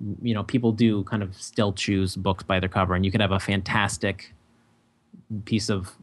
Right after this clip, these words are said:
you know, fantastic podcast, and, you know, if you have really ugly artwork, it's just fighting against you.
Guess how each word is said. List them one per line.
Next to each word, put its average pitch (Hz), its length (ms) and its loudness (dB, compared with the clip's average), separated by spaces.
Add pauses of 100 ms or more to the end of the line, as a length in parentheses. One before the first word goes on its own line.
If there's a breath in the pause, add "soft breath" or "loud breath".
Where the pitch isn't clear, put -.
you 120 100 0
know, 98 140 0 (140)
fantastic 120 520 0
podcast, 104 720 2
and, 98 440 -6 (300)
you 120 120 -4
know, 92 320 -4
if 95 220 -8
you 107 80 0
have 98 120 -2
really 101 540 0
ugly 98 240 0
artwork, 101 440 2 (180)
it's 95 100 -4
just - 220 -4
fighting 98 340 0
against 90 420 -2
you. - 160 -10